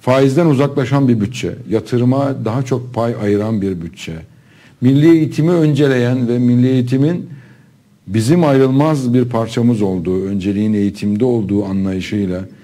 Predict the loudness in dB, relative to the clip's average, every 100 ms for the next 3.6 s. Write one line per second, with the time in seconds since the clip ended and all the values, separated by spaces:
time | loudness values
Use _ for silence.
0 | -18 -16 -16 -18 -16 -2 2 4 4 2
1 | 0 0 -2 -2 -2 -2 -2 -2 0 0
2 | 0 -2 -4 -4 -4 -2 -2 -2 -2 0
3 | 2 2 2 2 -2